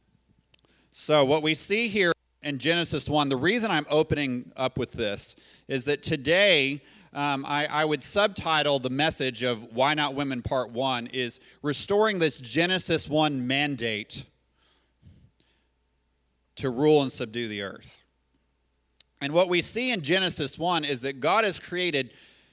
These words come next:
man in his image, but then he specifies that he's created mankind as male and female in his image.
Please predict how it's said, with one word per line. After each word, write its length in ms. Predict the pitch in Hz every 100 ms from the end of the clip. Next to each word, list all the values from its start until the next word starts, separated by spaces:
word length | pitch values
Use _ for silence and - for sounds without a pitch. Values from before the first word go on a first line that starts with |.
| _ -
man 400 | 131 190 247 220
in 160 | 185
his 220 | 147 151 131
image, 580 | 131 120 143 151 - - _ _ _ _ -
but 100 | 156
then 160 | 202
he 240 | 208 214 185
specifies 800 | - - 240 262 226 175 156 165
that 100 | 165
he's 220 | 190 175
created 720 | - 185 190 208 254 202 160
mankind 800 | 143 170 170 139 190 226 196 170
as 240 | 156 156 127
male 340 | 151 190 175
and 160 | 156 135
female 640 | - 254 247 143 107 - _ _
in 140 | - 127
his 220 | 123 110
image. 420 | 101 92 - -